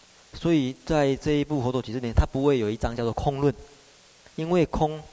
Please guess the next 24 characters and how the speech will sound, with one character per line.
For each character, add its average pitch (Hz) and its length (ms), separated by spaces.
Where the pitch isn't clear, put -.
空 170 180
这 175 160
问 147 160
题， 107 260
空 175 180
这 165 100
问 151 140
题， 107 220
在 156 100
这 151 100
解 120 140
脱 127 140
道 127 160
里 101 100
面， 110 180
并 170 180
不 123 140
是 131 220
要 123 120
讨 95 160
论 117 140
的 107 40
主 95 220
题， - 220